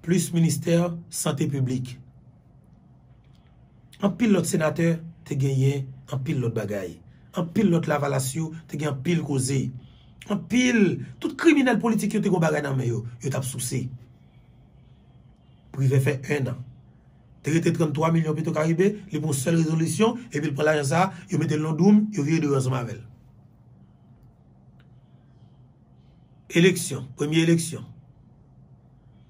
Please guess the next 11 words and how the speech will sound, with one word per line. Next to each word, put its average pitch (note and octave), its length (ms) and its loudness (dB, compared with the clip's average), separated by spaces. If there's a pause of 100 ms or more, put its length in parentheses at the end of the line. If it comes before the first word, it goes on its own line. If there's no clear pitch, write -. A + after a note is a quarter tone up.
(120)
Ki - 80 -10
te D3 80 -2
kòmanse C#3 320 2
maten D3 300 0
li, - 160 -2 (640)
li C3 80 -10
kraze. C3+ 400 -4 (500)
Prive, E3+ 380 4 (800)
vin D#3+ 160 0
refè F3 320 4
l, B2+ 100 0